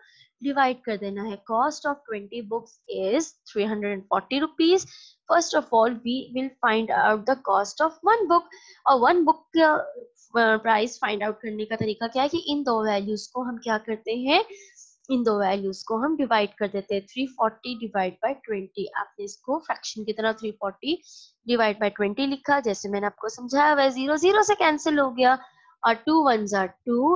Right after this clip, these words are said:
and two seventeens are thirty-four। And when there is one is in the denominator, only seventeen is the answer। आपके पास एक book की price आ गई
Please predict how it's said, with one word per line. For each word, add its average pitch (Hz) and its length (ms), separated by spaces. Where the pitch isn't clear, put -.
and 330 220
two 277 200
seventeens 208 760
are 294 160
thirty-four। 226 580
And 208 140
when 214 220
there 214 160
is 214 200
one 254 280
is 392 100
in 277 120
the 262 180
denominator, 190 840
only 202 420
seventeen 202 640
is 185 100
the 285 60
answer। 202 360
आपके 254 300
पास 320 420
एक 359 240
book 233 260
की 254 120
price 262 480
आ 233 140
गई 269 280